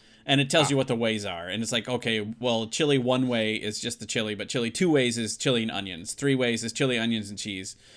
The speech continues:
Speaker 1: or whatever.
Speaker 2: Mm.
Speaker 1: And, and so it's just, you're just adding more stuff. But I believe it's,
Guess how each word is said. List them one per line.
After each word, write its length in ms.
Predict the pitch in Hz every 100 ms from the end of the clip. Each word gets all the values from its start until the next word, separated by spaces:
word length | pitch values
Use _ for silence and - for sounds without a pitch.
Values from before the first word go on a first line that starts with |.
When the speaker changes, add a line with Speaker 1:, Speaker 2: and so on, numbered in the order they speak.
| - -
Speaker 1:
or 120 | - 120
whatever. 300 | 117 101 101
Speaker 2:
Mm. 40 |
Speaker 1:
And, 120 | 107 104
and 300 | 120 113 107 -
so 140 | 139
it's 120 | 123
just, 140 | 135 -
you're 140 | 131 127
just 160 | 123
adding 280 | - 117 107
more 120 | 98
stuff. 320 | 98 123 113 -
But 160 | 131 -
I 60 |
believe 300 | 131 151 220
it's, 200 | 170 -